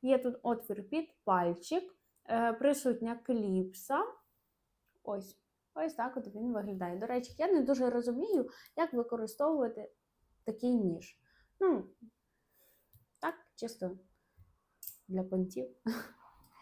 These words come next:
Так. Так, також триста п'ятдесят гривень. І наш улюблений стілетик. Ось такий стілетик.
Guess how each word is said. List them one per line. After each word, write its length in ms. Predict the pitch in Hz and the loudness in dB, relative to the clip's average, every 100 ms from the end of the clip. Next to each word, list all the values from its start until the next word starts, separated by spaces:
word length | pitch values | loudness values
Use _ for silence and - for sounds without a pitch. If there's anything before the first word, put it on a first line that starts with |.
| - - - - - _ | -20 -20 -20 -20 -20 _
Так. 320 | 220 185 - - - - - - - _ _ - - _ | 2 2 0 -6 -4 -4 -6 -16 -20 _ _ -16 -16 _
Так, 300 | 240 - - | 2 2 2
також 280 | 370 427 - | 2 4 0
триста 340 | 294 277 254 | 4 2 2
п'ятдесят 480 | 240 226 226 269 269 | -4 -4 -2 -2 -4
гривень. 400 | 180 180 180 190 _ - - - _ | -6 -12 -14 -16 _ -20 -20 -20 _
І 220 | - 508 311 | 2 6 6
наш 500 | 226 269 349 - - | 6 2 0 -4 -6
улюблений 640 | 202 214 262 262 240 233 | 0 0 2 0 0 -2
стілетик. 680 | - - 269 220 170 170 - _ _ - - | -10 -2 2 2 2 -2 -18 _ _ -18 0
Ось 180 | 330 320 | 2 4
такий 280 | 330 320 | 2 4
стілетик. 840 | 302 330 269 226 202 202 330 - - | 2 2 2 4 2 -2 -6 -6 -18